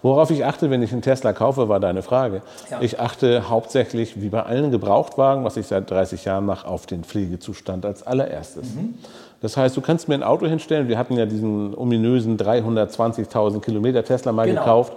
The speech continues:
Speaker 2: Mhm.
Speaker 1: den wir auch ein Jahr gefahren haben. Der war wie neu. Innen und außen tatsächlich. Und, ähm, technisch war der auch super.
Speaker 2: Na gut, es muss ein Langstreckenfahrzeug gewesen sein.
Speaker 1: Ja.
Speaker 2: Das heißt, er ist normalerweise mit einer Person gefahren.
Speaker 1: Ja.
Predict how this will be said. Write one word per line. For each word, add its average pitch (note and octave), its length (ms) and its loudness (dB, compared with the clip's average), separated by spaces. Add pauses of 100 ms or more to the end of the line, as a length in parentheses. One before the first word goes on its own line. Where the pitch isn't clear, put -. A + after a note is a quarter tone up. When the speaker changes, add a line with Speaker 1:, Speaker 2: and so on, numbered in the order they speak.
Speaker 2:
Mhm. D#3+ 300 -6
Speaker 1:
den A2 340 2
wir A2+ 140 2
auch A2 120 0
ein G#2+ 80 -2
Jahr G#2 220 2
gefahren A2+ 380 0
haben. A2+ 240 0 (240)
Der G#2 180 0
war F#2 240 -4
wie F2+ 80 -6
neu. F#2+ 340 -4 (140)
Innen D#3+ 300 2
und D3+ 160 -4
außen D3 320 -6
tatsächlich. C#3+ 560 -4 (500)
Und, B2 360 2
ähm, A2+ 400 2 (360)
technisch C3 460 -2
war G2+ 100 4
der G#2 220 0
auch F#2+ 140 -2
super. C3+ 340 0
Speaker 2:
Na E3 80 0
gut, D3+ 160 -2
es - 140 -10
muss D3 180 -8
ein A#2+ 140 -8
Langstreckenfahrzeug D3 920 -12
gewesen D#3 320 -12
sein. D#3 240 -10
Speaker 1:
Ja. G#2+ 80 2
Speaker 2:
Das A#2+ 140 0
heißt, C#3 260 -6
er C#3+ 60 -12
ist B2+ 160 -14
normalerweise C3 840 -8 (220)
mit B2 180 -14
einer C3 200 -10
Person B2 400 -14
gefahren. F3+ 500 -12
Speaker 1:
Ja. G2+ 160 0